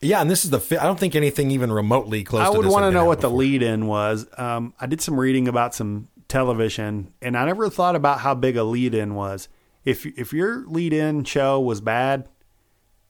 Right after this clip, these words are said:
Speaker 2: you were almost destined to fail.
Speaker 1: Really?
Speaker 2: Yeah, it was pretty crazy, especially at, like, late night shows and things like that.
Speaker 1: Hmm.
Speaker 2: Um, I don't know. Lead-ins can kill you, especially in those days. Now we're, we're, we, you know,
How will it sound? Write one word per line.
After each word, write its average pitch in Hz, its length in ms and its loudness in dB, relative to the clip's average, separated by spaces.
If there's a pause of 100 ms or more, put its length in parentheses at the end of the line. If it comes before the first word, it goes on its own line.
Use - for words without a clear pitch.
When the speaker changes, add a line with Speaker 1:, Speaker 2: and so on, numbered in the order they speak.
Speaker 2:
you 135 180 0
were 135 160 4
almost 113 500 -2
destined 110 580 -2
to 101 80 -8
fail. 101 460 -6
Speaker 1:
Really? 107 520 0
Speaker 2:
Yeah, 104 360 0 (180)
it 127 100 -2
was 123 180 -4
pretty 156 220 -4
crazy, 104 600 -4
especially 131 520 -4
at, 110 120 -6
like, 104 240 -10
late 113 200 -6
night 113 220 -6
shows 117 380 -6
and 98 120 -8
things 110 200 -8
like 104 200 -8
that. 113 320 -4 (340)
Speaker 1:
Hmm. 110 60 -12
Speaker 2:
Um, 98 400 -4 (340)
I 139 60 2
don't 156 100 2
know. 110 180 0 (160)
Lead-ins 131 460 0
can 107 180 -6
kill 127 240 0
you, 110 500 -6
especially 196 500 -2
in 139 100 2
those 127 220 2
days. 101 280 -4
Now 175 280 -2
we're, 117 300 -2
we're, 113 340 -8 (540)
we, 123 120 -14
you 127 120 -6
know, 101 260 -6